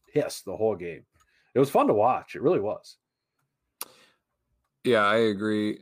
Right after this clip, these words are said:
Speaker 2: Uh, and it wasn't that long ago. I was trying to find the year, but we went up to U N D and struggled. And I, did we even lose up there the last time we went up there?
Speaker 1: No. I believe they almost beat us,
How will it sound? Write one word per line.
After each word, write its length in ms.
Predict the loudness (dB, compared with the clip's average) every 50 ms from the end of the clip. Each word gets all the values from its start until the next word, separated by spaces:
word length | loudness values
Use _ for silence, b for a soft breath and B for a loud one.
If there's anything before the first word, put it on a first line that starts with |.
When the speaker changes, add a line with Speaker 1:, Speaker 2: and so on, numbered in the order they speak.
| -12 -8
Speaker 2:
Uh, 200 | -4 -4 -4 -4 -4
and 200 | -6 -4 -4 -4
it 120 | -4 0
wasn't 340 | 0 0 0 0 -4 -2 0
that 180 | 0 2 2
long 240 | 2 2 0 0 -2
ago. 280 | -4 -4 -2 0 0 0
I 60 | 0
was 240 | -2 -4 -6 -8 -10
trying 260 | -8 -6 -6 -6 -6
to 60 | -6 -6
find 280 | -6 -6 -4 -4 -4
the 60 | -4
year, 360 | -4 -4 -4 -2 -2 -2 -2 -2
but 220 | -2 -4 -4 -2
we 120 | -2 -4 -2
went 260 | -2 -2 -2 -2 0
up 180 | 0 -2 -2 -2
to 120 | -6 -6
U 240 | -4 -2 -2 0 0
N 140 | -2 -2 -2
D 240 | -4 -2 -2 -2 -2
and 120 | -4 -6 -8
struggled. 600 | -10 -8 -2 0 0 0 2 0 0 -2 -2 -6
And 220 | -10 -10 -8 -6
I, 160 | -6 -6 -6 -10 _ _ _ _ _ _
did 160 | -8 -8 -6 -6
we 160 | -6 -6 -4 -4 -4 -4 -4
even 240 | -4 -4 -6 -6 -4
lose 260 | -2 -2 -2 -2 -2
up 140 | -2 -4 -2
there 140 | -2 -2 -2
the 60 | 0
last 280 | -2 -2 -2 -4 -4 -8
time 120 | -6 -6
we 60 | -6
went 180 | -6 -6 -6 -6
up 120 | -8 -8
there? 200 | -10 -12 -12 -14 _ _ _ _ _ _ _ _ _ _ _ _ _ _ _ _
Speaker 1:
No. 800 | -14 -12 -10 -10 -10 -10 -10 -10 -10 -10 -8 -6 -6 -6 -6 -8 _ _ _ _ _ _ _ _ _ _ _ _ -12
I 80 | -12
believe 640 | -6 -4 -2 0 0 2 2 2 0 -2 -4 -6 -4
they 320 | -2 -2 0 0 -2 -2
almost 400 | -2 -4 -4 -4 -4 -6 -8 -8
beat 140 | -10 -10 -10
us, 320 | -10 -12 -14 -16 -20 -20